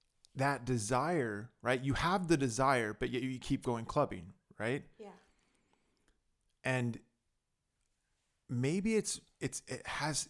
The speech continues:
Speaker 1: it's so significant of the environment that you're in and the people that you're collaborating with, right? If you have a bunch of friends that are all about the club, why am I picking the club?
Speaker 2: I have no idea.
Speaker 1: <laughs> I could just use
Speaker 2: You have, like, zero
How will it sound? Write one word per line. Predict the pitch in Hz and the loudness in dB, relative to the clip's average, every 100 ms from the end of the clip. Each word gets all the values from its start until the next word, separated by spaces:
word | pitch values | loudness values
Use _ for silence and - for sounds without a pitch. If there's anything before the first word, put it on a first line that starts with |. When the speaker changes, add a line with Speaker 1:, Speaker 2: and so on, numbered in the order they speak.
| - | -6
Speaker 1:
it's | 123 | -2
so | - - 165 | 0 2 2
significant | 143 - 110 120 139 143 - 117 | 0 -2 -4 -4 -4 -4 -4 -4
of | 120 101 | -4 -4
the | 117 | -4
environment | 107 101 113 123 110 | -4 0 0 0 -2
that | 107 95 | -4 -4
you're | 95 | -4
in | 117 110 101 - | -2 -2 -6 -8
and | 117 107 | -6 -6
the | 104 | -6
people | - 127 120 104 | -4 -4 -2 -2
that | 104 - | -2 -2
you're | 113 110 104 | -4 -4 -6
collaborating | - 139 143 127 107 90 | 0 4 4 4 2 -4
with, | 69 - - _ _ _ _ _ - | -10 -14 -18 _ _ _ _ _ -2
right? | 127 135 | 0 0
If | 123 | -2
you | 131 175 196 | 2 2 2
have | 139 139 135 - | 2 0 0 -2
a | |
bunch | 139 143 | -4 -4
of | 151 | -2
friends | 131 113 110 107 - - - - - | 0 0 0 -8 -10 -20 -20 -10 -2
that | 117 - | 0 0
are | 107 110 107 104 - _ _ _ _ | 0 2 2 -2 -10 _ _ _ _
all | 131 160 | 8 10
about | 160 147 | 10 8
the | - | 6
club, | - 101 - _ _ _ _ _ _ _ _ _ - | 0 0 -2 _ _ _ _ _ _ _ _ _ -4
why | 135 | 2
am | 208 | 4
I | 247 | 4
picking | 190 - 135 | 2 2 0
the | |
club? | 110 - - 160 175 165 | 0 0 6 4 6 2
Speaker 2:
I | |
have | 190 190 180 | 4 2 2
no | 185 185 | 0 2
idea. | 196 202 156 185 - | 2 2 2 0 0
Speaker 1:
<laughs> | |
I | 202 - | -2 -2
could | 190 233 | -8 0
just | 240 214 | 4 4
use | 190 190 190 | 4 4 2
Speaker 2:
You | 214 | 2
have, | 220 | 2
like, | 220 | 4
zero | 190 170 214 214 | 2 2 2 4